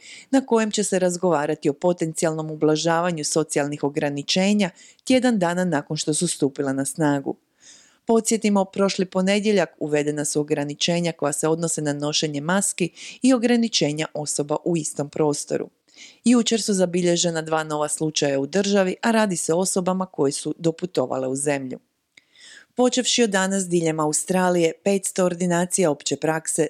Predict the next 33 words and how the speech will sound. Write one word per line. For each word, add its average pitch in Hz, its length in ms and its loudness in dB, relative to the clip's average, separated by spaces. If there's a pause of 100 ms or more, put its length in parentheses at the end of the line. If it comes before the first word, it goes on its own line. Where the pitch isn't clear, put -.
započet 175 540 -2
će 160 160 0
s 151 80 -6
distribucijom 156 800 -2
cjepiva 151 460 -2
protiv 139 320 -6 (100)
covida 147 320 -2
devetnaest 151 600 -2 (400)
tvrtke 202 520 0
Pfizer 165 580 0 (160)
osobama 196 680 0
u 233 80 -2
dobi 156 460 0
od - 180 -2
četrdeset 151 640 -2
do 143 80 -6
pedeset 135 520 -2
devet 135 380 -6
godina. 147 440 0 (160)
Ukupno 254 500 2
je 233 220 2
osam 214 320 0
cijela 196 300 2
dva 185 220 0
milijuna 143 500 0
doza 151 320 2
cjepiva 156 460 0
protiv 147 340 -4
koronavirusa 156 960 0
dodijeljeno 151 760 0
na 160 100 0
nacionalnoj 139 760 -2
razini, 143 580 -2